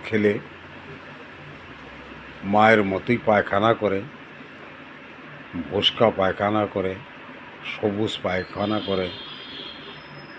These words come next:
এবং পাতলা পায়খানা করে। অনেক, অনেক সময় বিভিন্ন প্রকার, বিভিন্ন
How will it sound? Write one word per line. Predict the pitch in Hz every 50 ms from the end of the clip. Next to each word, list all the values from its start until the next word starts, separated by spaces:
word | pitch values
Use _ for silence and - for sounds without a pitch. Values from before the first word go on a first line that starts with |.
| - - - - - - - - - - - - - - - - - -
এবং | - 101 101 104 107 107 101 92 90 87 - - - - - - - - - - - - - - - - - - - - - - - - - - - - - - - - - - - - - - - - - - - - - - - - - -
পাতলা | 107 107 - - - 113 110 104
পায়খানা | 92 95 95 95 - - 107 107 117 113
করে। | - - 107 98 98 95 87 - - - - - - - - - -
অনেক, | 107 113 117 123 123 117 -
অনেক | 110 110 113 123 117 -
সময় | - - 104 107 117 127
বিভিন্ন | 120 104 95 92 104 107 110 117 127
প্রকার, | 120 113 101 95 110 113 117
বিভিন্ন | 110 98 95 92 95 104 110 113